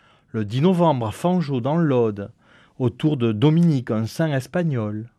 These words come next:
Le onze novembre, elle sera à l'abbaye de Fontcode, près de Béziers, pour nous parler de Saint-Jacques et Charlemagne. Le treize novembre, rendez-vous à Rieux-Volvestre pour une rétrospective de mille deux cents ans sur les chemins de Saint-Jacques.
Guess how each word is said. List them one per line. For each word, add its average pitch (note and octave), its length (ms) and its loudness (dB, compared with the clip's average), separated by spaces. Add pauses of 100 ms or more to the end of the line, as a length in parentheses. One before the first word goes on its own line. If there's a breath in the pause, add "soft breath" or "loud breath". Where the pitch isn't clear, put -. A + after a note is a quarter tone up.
(540)
Le A#2 260 -4
onze F3+ 220 4
novembre, B2+ 560 2
elle A2+ 120 -2
sera C#3+ 500 -2 (340 loud breath)
à A#2+ 120 2
l'abbaye C#3 240 4
de B2+ 60 -6
Fontcode, E3 500 2
près F3 180 0
de E3 80 0
Béziers, C3 440 4
pour A#2+ 180 -2
nous A#2+ 100 2
parler D3+ 320 0
de C3 100 -2
Saint-Jacques F3 520 -2
et C#3+ 40 -6
Charlemagne. A2+ 720 -8 (720 soft breath)
Le G#2+ 80 -8
treize D#3+ 280 0
novembre, A#2 680 -4 (100)
rendez-vous C#3 500 -4
à A2+ 80 0
Rieux-Volvestre B2+ 960 0 (560 soft breath)
pour C3+ 160 0
une B2 120 0
rétrospective F3 960 -2
de B2 160 -2
mille D3+ 280 2
deux F3 120 2
cents C3 340 -4
ans D3 160 -6
sur C#3 160 -12
les A2+ 60 -12
chemins C3+ 240 -10
de B2+ 60 -10
Saint-Jacques. G#2+ 680 -10